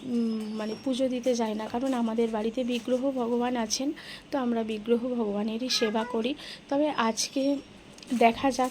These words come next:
যদি কোথাও পুজো দিতে যাওয়া যায়। তো পিসির শরীর খারাপ ছিল বলে অনেক জায়গায় মানসিক করা আছে,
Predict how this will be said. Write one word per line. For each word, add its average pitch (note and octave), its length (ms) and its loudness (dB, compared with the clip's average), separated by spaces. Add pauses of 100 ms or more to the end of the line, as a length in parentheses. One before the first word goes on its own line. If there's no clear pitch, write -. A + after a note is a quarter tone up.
(120)
যদি A#3+ 200 2
কোথাও A#3+ 400 0
পুজো A#3 200 4
দিতে A#3+ 280 2
যাওয়া A3+ 320 0
যায়। A#3+ 240 2 (500)
তো A#3+ 160 2
পিসির A#3+ 240 0
শরীর A#3 280 2
খারাপ A#3+ 320 0
ছিল A#3+ 280 2
বলে A#3+ 360 2
অনেক A3+ 260 0
জায়গায় A#3 340 2
মানসিক A3+ 440 -2
করা G#3+ 280 -2
আছে, G#3 280 -4